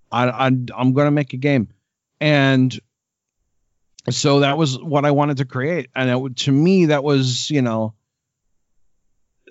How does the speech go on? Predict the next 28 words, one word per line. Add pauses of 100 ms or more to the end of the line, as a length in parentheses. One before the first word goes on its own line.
(540)
it
was,
it
was
just
what
I
always
wanted
to
do.
And
so (400)
what
was
cool
about
Super
Liam
was
that
it
was
the
first
attempt
at
making